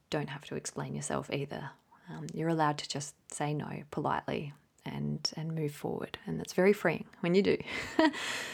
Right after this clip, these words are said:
So, you know, today, this, this has been a really big week, a few weeks actually, of growth for myself personally. And I, um, I sometimes sit down to record this podcast and, you know, I've got one idea of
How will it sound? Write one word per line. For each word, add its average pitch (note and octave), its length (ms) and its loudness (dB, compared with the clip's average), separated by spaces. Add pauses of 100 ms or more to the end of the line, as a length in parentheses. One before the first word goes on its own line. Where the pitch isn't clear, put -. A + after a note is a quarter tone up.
(420)
So, - 240 6
you F#3+ 480 8
know, D#3+ 140 2
today, F#3+ 580 8
this, - 380 6 (160)
this - 600 4
has F3 160 2
been E3+ 140 6
a E3 60 4
really G3+ 260 8
big E3 220 2
week, - 560 0
a - 40 -4
few F3+ 220 10
weeks C#3+ 260 6
actually, - 300 2
of D#3+ 100 2
growth D3 320 4
for - 180 -4
myself C#3+ 440 2
personally. D#3 640 0
And D#3 320 2
I, D3 300 0
um, C#3+ 440 -2 (180)
I C#3+ 100 -4
sometimes D#3+ 420 0
sit - 180 0
down D#3+ 280 2
to D3+ 340 2
record D#3+ 320 -2
this E3 120 0
podcast - 680 -2
and, D#3 80 -2
you D3+ 60 -2
know, D3+ 60 0
I've D3 80 -2
got - 140 0
one D#3 160 2
idea D3+ 460 0
of D#3 180 -2